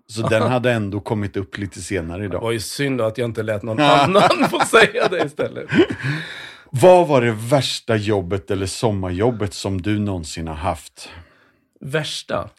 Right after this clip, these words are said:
Speaker 2: Ja.
Speaker 1: Ehm. Du, jag delade ut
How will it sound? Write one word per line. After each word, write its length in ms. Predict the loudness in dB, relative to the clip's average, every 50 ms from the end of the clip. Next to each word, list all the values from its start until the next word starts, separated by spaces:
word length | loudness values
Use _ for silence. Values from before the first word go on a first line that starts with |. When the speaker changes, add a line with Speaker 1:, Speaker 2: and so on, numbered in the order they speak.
| _ _
Speaker 2:
Ja. 240 | 0 2 2 2 0 -4 _ _ _ _ _ _ _ _ -6 -4
Speaker 1:
Ehm. 640 | -2 -2 -2 -2 -2 -2 -4 -6 -6 -8 -10 -12 -14 -16 _ _ _ _ _ _ _ _ _ -20 -20 -20 -20 _ _ _ _ _ _ _ _ _ _ _ _ _ _ _ _ _ _ _ _ _ _ _ _ -20 -20 -18 -18 -20 -20 -10
Du, 200 | -4 -2 0 0
jag 300 | 2 0 0 -2 -2 -4
delade 400 | -2 0 0 0 0 0 0 -2 -2
ut 340 | -2 -4 -6 -6 -6 -10